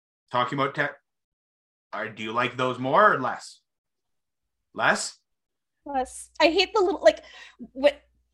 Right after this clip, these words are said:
Speaker 2: I test two ways when I test edibles.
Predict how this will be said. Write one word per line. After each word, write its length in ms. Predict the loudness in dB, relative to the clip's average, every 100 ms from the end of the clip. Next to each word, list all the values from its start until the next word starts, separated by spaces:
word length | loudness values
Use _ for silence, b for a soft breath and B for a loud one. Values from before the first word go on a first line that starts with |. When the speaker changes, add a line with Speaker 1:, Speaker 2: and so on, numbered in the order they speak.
| _ _ _ _ _ b b b _
Speaker 2:
I 120 | 0 2
test 400 | 2 2 -2 0
two 140 | 2
ways 260 | 6 4 2
when 100 | -4
I 60 |
test 240 | -2 -2 -2
edibles. 640 | -4 -4 -8 -10 -12 -16